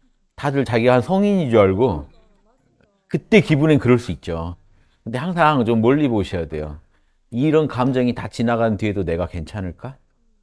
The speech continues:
그러면 그때는, 그러니까 미리 좀 수를 나누는 거죠. 뭐 엄청난 건 아니더라도 살짝살짝 내 에고를 위한 배려. 그게 나중에 나를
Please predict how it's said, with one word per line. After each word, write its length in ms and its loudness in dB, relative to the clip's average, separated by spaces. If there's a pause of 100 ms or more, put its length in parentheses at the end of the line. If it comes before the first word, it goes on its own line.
(360)
그러면 400 -4
그때는, 540 -2
그러니까 220 -6
미리 300 -2
좀 200 -2
수를 300 -2
나누는 460 0
거죠. 300 -14
뭐 140 -20
엄청난 480 -8
건 140 -4
아니더라도 840 -4 (460)
살짝살짝 760 -8
내 280 0
에고를 360 0
위한 260 -4
배려. 380 -8 (960)
그게 200 -2
나중에 420 0
나를 400 -4